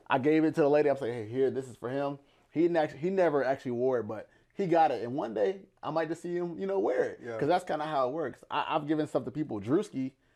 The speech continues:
Speaker 1: um, big influencer Drewski, I gave it to him one time, like, in two thousand eighteen. He didn't wear it until two thousand twenty-one. And then he did,
Speaker 2: Wow.
Speaker 1: like, three videos with it, and we paid nothing, right? And
Speaker 2: Three
Speaker 1: so
Speaker 2: years later.
Speaker 1: Years later, right? And then what happened is he went from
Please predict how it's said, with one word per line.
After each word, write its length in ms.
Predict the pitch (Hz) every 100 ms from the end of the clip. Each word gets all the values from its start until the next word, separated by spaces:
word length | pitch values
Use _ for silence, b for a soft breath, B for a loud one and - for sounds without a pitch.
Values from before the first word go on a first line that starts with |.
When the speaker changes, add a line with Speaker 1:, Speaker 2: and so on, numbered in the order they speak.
| _ -
Speaker 1:
um, 440 | 123 120 120 113
big 140 | 110 143
influencer 420 | 139 139 135 120
Drewski, 360 | 104 151 151 107
I 80 | 143
gave 220 | 147 143
it 60 | 143
to 80 |
him 120 | 127 123
one 160 | 151
time, 420 | 156 120 113 113 110 _ _ _ _ _
like, 240 | - 117 101
in 100 | 101
two 240 | - 170
thousand 480 | - 135 139 123 113
eighteen. 560 | 131 147 - 165 151 131 b b
He 120 | -
didn't 220 | 196 202 135
wear 100 | 170
it 40 |
until 180 | 151 131
two 140 | 147
thousand 180 | 135 127
twenty-one. 460 | 127 131 147 131 98
And 120 | -
then 80 | 131
he 60 | 143
did, 140 | -
Speaker 2:
Wow. 40 | 135
Speaker 1:
like, 260 | 113 104
three 200 | - 170
videos 380 | 143 208 175 127
with 180 | 120 120
it, 180 | 127 - _ _ _ _
and 140 | 127
we 120 | 127 143
paid 300 | 143 147 120
nothing, 380 | 165 - 98
right? 320 | 90 117 147 -
And 100 | 135
Speaker 2:
Three 100 | 151
Speaker 1:
so 240 | 160 143
Speaker 2:
years 320 | 147 151 147 143
later. 340 | 139 135 113 -
Speaker 1:
Years 460 | - 147 202 269 220
later, 260 | 240 247 143
right? 220 | 160 196
And 120 | 160
then 120 | 165
what 120 | 165 156
happened 280 | 196 214
is 80 | 160
he 120 | 151
went 260 | 226 202 165
from 400 | 160 151 131 113